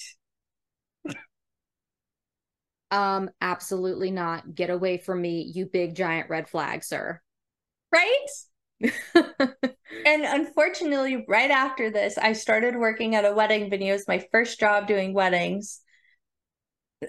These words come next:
Speaker 2: Of course, everybody's either got this or that Ed Sheeran song as their first dance. So I heard this song a lot and it would just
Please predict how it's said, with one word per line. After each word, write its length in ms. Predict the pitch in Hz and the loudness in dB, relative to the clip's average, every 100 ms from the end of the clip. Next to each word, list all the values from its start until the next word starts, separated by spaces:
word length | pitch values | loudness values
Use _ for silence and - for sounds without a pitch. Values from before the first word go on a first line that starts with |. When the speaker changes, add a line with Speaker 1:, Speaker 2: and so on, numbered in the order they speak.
| - | -2
Speaker 2:
Of 160 | 220 | -2
course, 500 | - 220 165 180 - - | 2 2 2 -4 -10 2
everybody's 680 | 208 220 220 214 208 208 - | 4 4 4 2 4 -2 -2
either 260 | - 208 190 | -2 0 4
got 300 | 190 190 - | 2 2 2
this 320 | 208 220 - - | 2 2 -6 0
or 560 | 196 190 185 180 180 - | 2 2 2 0 -2 0
that 220 | 202 185 | 0 2
Ed 140 | 202 202 | 2 0
Sheeran 480 | - 202 190 180 | -2 0 0 -2
song 460 | 180 180 165 170 - | -2 0 0 0 -2
as 320 | - 180 180 - | 0 0 -2 0
their 560 | 185 170 170 175 180 | 2 2 2 0 -2
first 280 | - 180 175 | 0 0 0
dance. 340 | - 165 - - | -2 -2 -4 -2
So 280 | - 196 185 | 2 4 4
I 160 | 196 | 2
heard 180 | 220 233 | 0 0
this 180 | 226 220 | -2 2
song 300 | 196 185 185 | 2 2 0
a 100 | - | 0
lot 540 | 180 180 175 160 - | 0 2 2 2 -2
and 120 | - 196 | -2 -2
it 100 | 180 | -2
would 120 | 185 | -2
just 300 | 180 - | -6 -10